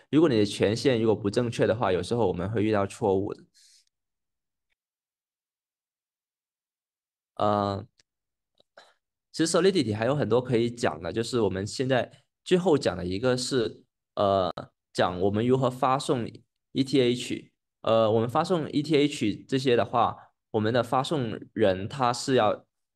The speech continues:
呃，他接收人他是必须有带有 payable 这一个字段的。如果他没有带有 payable 的话，他其实是不能收到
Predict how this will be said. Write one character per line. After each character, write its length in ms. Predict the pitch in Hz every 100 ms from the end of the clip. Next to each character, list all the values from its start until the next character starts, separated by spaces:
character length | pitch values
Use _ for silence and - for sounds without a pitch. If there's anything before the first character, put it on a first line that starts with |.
| _
呃， 160 | - 117
他 180 | 147 127
接 200 | - 151
收 180 | 151 151
人 220 | 117 98
他 100 | 127
是 240 | 123 135
必 140 | 120 127
须 240 | 123 120
有 160 | 101 98
带 160 | 113
有 120 | 101 87 -
payable 480 | - 147 127 90 73
这 180 | - 113
一 80 | 107
个 280 | 107 95 - _ _
字 160 | - 120
段 180 | 117 98
的。 240 | 71 - _ _ _
如 160 | - 156
果 100 | -
他 140 | 135
没 80 | 123
有 80 | 104
带 120 | 113
有 80 | 98
payable 440 | 127 110 98 80
的 40 |
话， 300 | - 113 90
他 140 | 87 107
其 140 | 107
实 100 | 101
是 180 | 104 113
不 120 | 110
能 120 | 98 92
收 240 | - 98
到 380 | 98 98 62